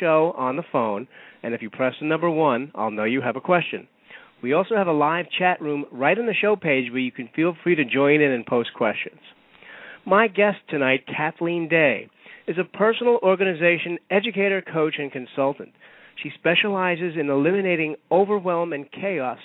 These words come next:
from life. Through the medium of various educational webinars, programs, private coaching, and on-site options, she teaches that organ-, organizations can, in fact, be learned. Individuals, entrepreneurs, busy moms,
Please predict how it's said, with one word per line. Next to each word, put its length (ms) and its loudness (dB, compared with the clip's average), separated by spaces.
from 220 -4
life. 300 2
Through 120 -8
the 60 -2
medium 340 2
of 120 0
various 400 0
educational 600 -4
webinars, 540 -4
programs, 560 2
private 360 2
coaching, 360 0
and 160 -2
on-site 560 -2
options, 560 -4
she 120 -4
teaches 520 0
that 240 4
organ-, 420 2
organizations 760 2
can, 220 -2
in 220 -6
fact, 340 -2
be 120 0
learned. 440 0
Individuals, 840 2
entrepreneurs, 720 -2
busy 300 0
moms, 480 2